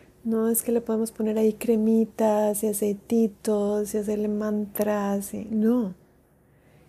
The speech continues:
El acto amoroso frente a un tumor canceroso es tomar el bisturí y sacar el tumor. Y eso va a doler. Y eso va a, a choquear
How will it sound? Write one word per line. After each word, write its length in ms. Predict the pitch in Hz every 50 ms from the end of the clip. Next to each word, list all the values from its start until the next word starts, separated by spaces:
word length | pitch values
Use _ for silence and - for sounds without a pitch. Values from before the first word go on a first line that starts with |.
| -
El 220 | - 220 220 208 220
acto 300 | 220 214 220 - - 262
amoroso 760 | 262 247 233 226 214 220 220 220 226 226 - - 233 233 226
frente 520 | - - 233 220 214 208 202 202 - 214
a 60 | 208
un 140 | 208 208 202
tumor 600 | 202 - 226 214 214 208 208 202 208 208 202 - - -
canceroso 800 | - 220 214 208 202 - - 208 190 196 196 196 196 - - 196 196 - _ _ _ _ _ _ _ _ _ _ _ _ _ _ _ _ _ _ _ _ _
es 300 | 226 214 214 208 - -
tomar 400 | - 214 202 202 208 208 208 208
el 100 | 214 208
bisturí 640 | 208 208 196 - - 196 190 180 185 185 185 175 - _ _
y 60 | - 214
sacar 440 | - - 180 - - - 185 180
el 100 | 185 185
tumor. 360 | 180 - 202 190 185 190 190 185 - - - - _ _ _ _ _ _ - - - _
Y 120 | - 226 220
eso 280 | 214 214 - 240 220
va 140 | 208 202 196
a 40 | 185
doler. 300 | 185 185 190 190 202 196 - - - _ _ _ _ _ _ _ _ _ _ _ _ _ _ _ _ _ _ _ _ _ _ _ _ _ _
Y 140 | - 220 226
eso 320 | 214 208 - 233 226 208
va 280 | 208 208 208 202 202 208
a, 320 | - 202 202 196 - -
a 60 | 202
choquear 640 | 196 - - - 190 185 - - - 208 196 180 185